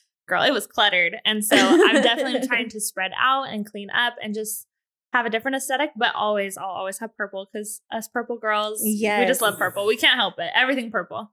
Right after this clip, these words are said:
Speaker 2: Yeah.
Speaker 1: <laughs>
Speaker 2: And that's why, and, and I remember I, you mentioned earlier, like,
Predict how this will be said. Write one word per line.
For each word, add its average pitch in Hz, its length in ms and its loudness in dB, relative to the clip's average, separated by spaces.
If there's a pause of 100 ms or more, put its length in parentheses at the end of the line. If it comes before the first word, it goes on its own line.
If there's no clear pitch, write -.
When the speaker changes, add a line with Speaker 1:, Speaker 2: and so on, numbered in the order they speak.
Speaker 2:
Yeah. 311 440 4 (140)
Speaker 1:
<laughs> - 160 -14
Speaker 2:
And 254 140 4
that's 277 180 0
why, 311 180 0
and, 233 200 0
and 233 100 -4
I - 40 -6
remember 247 380 -2
I, 220 240 -6 (100)
you 208 280 -2
mentioned 240 600 0
earlier, 185 360 -4
like, 175 140 -2